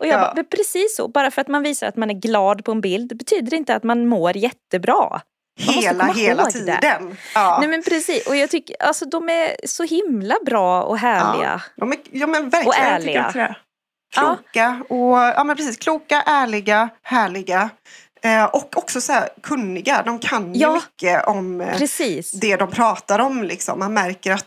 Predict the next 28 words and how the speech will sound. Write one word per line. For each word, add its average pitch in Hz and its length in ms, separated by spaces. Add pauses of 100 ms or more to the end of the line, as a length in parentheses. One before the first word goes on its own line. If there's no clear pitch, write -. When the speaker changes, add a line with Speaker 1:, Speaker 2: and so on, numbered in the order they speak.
(120)
Speaker 2:
de 208 440
är 208 80
så 202 320
intresserade 190 960 (300)
av, 208 400
Speaker 1:
Ja. 190 100
Speaker 2:
eh, - 260
Speaker 1:
Och - 60 (560)
Speaker 2:
ja, - 140
Speaker 1:
det 320 80
är 302 40
nog 277 80
det 247 40
Speaker 2:
design 196 400
Speaker 1:
också. 185 160
Speaker 2:
och - 60
mode 175 180
och 185 100
så. - 140 (140)
Mm. 202 320
Speaker 1:
Ja, 254 100
precis. 277 380
Det 240 80
är 247 100
både 247 280
design, 262 480
mode, 202 380
mat 196 440